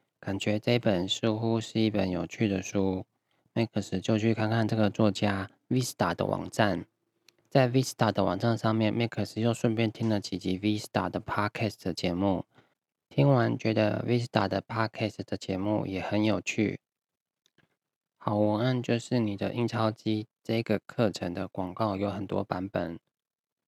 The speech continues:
分享某一个版本里面的六秒、八秒、十秒、二十六秒、三十一秒、三十五秒这六张简报。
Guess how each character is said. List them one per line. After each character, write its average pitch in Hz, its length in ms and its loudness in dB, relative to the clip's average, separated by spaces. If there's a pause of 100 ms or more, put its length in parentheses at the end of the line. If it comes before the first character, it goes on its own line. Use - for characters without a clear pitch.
(240)
分 123 180 0
享 95 340 -4
某 101 220 -4
一 110 60 -2
个 104 300 0
版 98 220 -6
本 104 220 -4
里 92 160 -6
面 101 340 -2 (760)
的 95 580 -4 (240)
六 143 180 8
秒、 101 360 0 (120)
八 117 200 0
秒、 110 260 -4
十 - 320 -2
秒、 101 320 -2 (160)
二 127 100 0
十 - 120 -4
六 110 180 2
秒、 90 240 -6
三 113 220 -2
十 - 100 -12
一 101 140 -2
秒、 101 260 -4
三 110 220 -2
十 - 160 -6
五 98 100 0
秒 95 260 -2 (200)
这 107 160 -2
六 104 200 -2
张 101 220 -2
简 92 220 -10
报。 92 280 -6